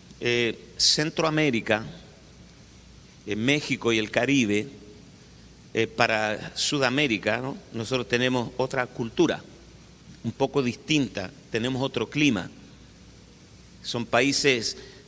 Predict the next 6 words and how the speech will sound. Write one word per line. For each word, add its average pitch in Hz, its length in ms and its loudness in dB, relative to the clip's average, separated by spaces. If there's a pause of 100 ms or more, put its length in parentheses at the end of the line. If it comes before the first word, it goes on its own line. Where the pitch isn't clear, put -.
donde 117 720 2 (200)
hay 131 220 4
una 135 160 2
mayor 120 300 2
influencia 127 580 0
europea. 117 560 2